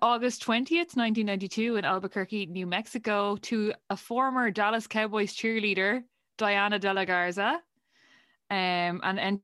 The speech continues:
engineer and musician Patrick Martin Lovato. She has an older sister named Dallas. I'd imagine it's because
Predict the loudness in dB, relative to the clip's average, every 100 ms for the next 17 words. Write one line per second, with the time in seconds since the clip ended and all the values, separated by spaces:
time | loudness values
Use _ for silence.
0 | _ -4 0 0 0 0 -2 -2 -4 -2
1 | -2 -4 -4 -6 -4 0 2 2 -2 -6
2 | -20 _ -4 -2 0 0 2 2 2 0
3 | 0 0 2 4 2 -2 0 2 2 0
4 | -2 -12 -14 _ _ -4 -2 0 -2 -2
5 | -4 -6 -6 -6 -6 -8